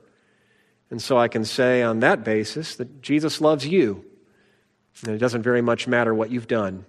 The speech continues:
If you return to him in repentance and faith, Jesus loves you, and you're welcome at his table anytime we set it here at Heritage.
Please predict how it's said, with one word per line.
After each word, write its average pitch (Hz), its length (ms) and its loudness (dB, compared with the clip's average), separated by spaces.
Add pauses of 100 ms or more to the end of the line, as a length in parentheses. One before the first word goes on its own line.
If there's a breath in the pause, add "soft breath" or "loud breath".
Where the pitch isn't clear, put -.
(1300)
If 107 140 -8
you 117 80 -4
return 117 300 -2
to 113 100 -4
him 123 160 -2
in 107 180 -2 (100)
repentance 110 440 -6
and 98 80 -10
faith, 101 540 -6 (840)
Jesus 127 400 -6
loves 127 300 -4
you, 101 320 -4 (600 soft breath)
and 98 120 -8
you're 101 100 0
welcome 107 320 -2
at 101 80 -6
his 107 180 -8
table 98 520 -6 (600 soft breath)
anytime 104 440 -4
we 98 280 -4 (460)
set 110 320 -6
it 98 80 -6
here 101 180 -6
at 95 80 -6
Heritage. 92 680 -8